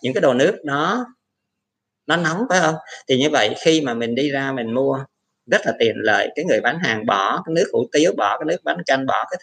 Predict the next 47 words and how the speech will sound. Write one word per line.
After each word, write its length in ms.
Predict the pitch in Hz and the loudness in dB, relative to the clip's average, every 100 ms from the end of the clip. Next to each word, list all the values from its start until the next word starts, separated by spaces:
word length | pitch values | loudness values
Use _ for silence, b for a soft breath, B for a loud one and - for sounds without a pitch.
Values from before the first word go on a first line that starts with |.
| - | -2
thứ 100 | 240 | 0
gì 60 | 302 | 2
đó 140 | 156 - | -2 -2
vào 160 | 113 104 | -2 -2
trong 160 | 127 139 | -6 -8
cái 40 | |
bao 100 | 135 | -8
ni 120 | 127 123 | -6 -6
lông 200 | 120 127 | -2 0
nóng 200 | 147 233 | 0 2
cho 120 | 135 | 2
mình. 160 | 127 104 - _ _ b - | 2 0 -6 _ _ b 2
Mình 140 | 139 | 4
đâu 120 | 156 | 4
biết 180 | 165 214 - | 4 4 4
rằng 280 | 131 117 117 - _ _ _ _ _ _ _ _ _ - | 2 2 0 -8 _ _ _ _ _ _ _ _ _ -2
nội 580 | 143 143 139 123 113 123 | 4 6 8 8 6 6
những 300 | 120 120 190 | 4 4 2
cái 120 | - | -2
gia 260 | 202 170 156 | 2 4 4
vị 240 | 131 110 110 | 4 2 0
trong 180 | 139 143 | -6 -4
đó, 340 | 131 147 190 196 _ | -4 -4 -6 -12 _
bột 140 | 113 - | -8 -4
ngọt 340 | 120 104 - _ _ _ - | 0 0 -2 _ _ _ -2
là 160 | 110 - | -2 0
chất 120 | 165 - | -6 -2
độc, 180 | 110 - - _ _ | -2 -2 -8 _ _
đường 300 | 123 120 104 | 4 4 4
là 140 | 101 101 | -4 -6
chất 180 | 170 185 | -6 -6
độc, 240 | 120 82 - - | -6 -6 -8 -6
hóa 200 | 143 185 - | -2 -2 0
chất, 220 | 175 220 139 | 0 0 0
gia 220 | 135 139 123 | 2 2 2
vị 120 | 110 | -2
người 140 | - - | -2 -8
ta 80 | 127 135 | -8 -4
thêm 180 | 131 | -2
vào 120 | 120 107 | -2 -6
trong 160 | 120 | -6
đó 80 | 123 | -6
là 120 | 156 | -4
những 160 | 110 104 | -4 -4
cái 100 | 160 160 | -4 0
chất 200 | 202 311 | 0 0
độc 160 | 104 | -2